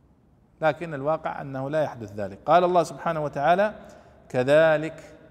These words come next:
يريهم الله أعمالهم حسرات عليهم"، يعني ندامة.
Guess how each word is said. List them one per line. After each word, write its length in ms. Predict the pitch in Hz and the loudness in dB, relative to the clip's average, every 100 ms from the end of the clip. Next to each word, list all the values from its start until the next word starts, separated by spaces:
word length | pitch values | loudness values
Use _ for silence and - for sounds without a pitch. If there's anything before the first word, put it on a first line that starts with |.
| - _ _ | -20 _ _
يريهم 560 | 120 127 147 139 127 131 | -6 -4 -2 -4 -6 -10
الله 500 | 123 131 139 123 123 | -4 2 2 0 -4
أعمالهم 600 | 120 123 143 151 151 180 - - | -4 -2 -2 -2 -4 -8 -14 -14
حسرات 580 | 127 - 117 139 135 147 | -12 -8 -4 -2 -4 -8
عليهم"، 440 | 131 98 95 - _ _ _ _ _ _ _ _ _ _ _ _ _ _ _ _ - | -10 -12 -14 -20 _ _ _ _ _ _ _ _ _ _ _ _ _ _ _ _ -10
يعني 180 | 117 127 | -6 -4
ندامة. 440 | 131 147 117 | 2 4 4